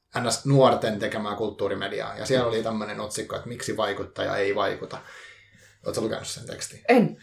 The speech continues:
Speaker 2: en, mut nyt,
Speaker 1: Sä
Speaker 2: nyt
Speaker 1: varmaan
Speaker 2: haluan lukea
Speaker 1: joo,
Speaker 2: sen.
Speaker 1: mä luulen, että sä tykkäisit siitä. Siinä oli mietitty sitä vaikuttajien, niin kuin,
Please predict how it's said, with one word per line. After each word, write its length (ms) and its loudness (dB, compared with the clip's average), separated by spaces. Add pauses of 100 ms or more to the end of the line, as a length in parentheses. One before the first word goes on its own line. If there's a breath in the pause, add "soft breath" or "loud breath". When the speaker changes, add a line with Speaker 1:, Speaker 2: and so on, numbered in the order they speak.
Speaker 2:
en, 200 8
mut 140 0
nyt, 180 6
Speaker 1:
Sä 100 8
Speaker 2:
nyt 80 10
Speaker 1:
varmaan 160 12
Speaker 2:
haluan 220 12
lukea 260 12
Speaker 1:
joo, 160 12
Speaker 2:
sen. 140 8
Speaker 1:
mä 120 6
luulen, 120 4
että 40 4
sä 140 4
tykkäisit 400 0
siitä. 260 0
Siinä 200 6
oli 120 8
mietitty 340 6
sitä 500 2
vaikuttajien, 560 2
niin 120 -10
kuin, 200 -12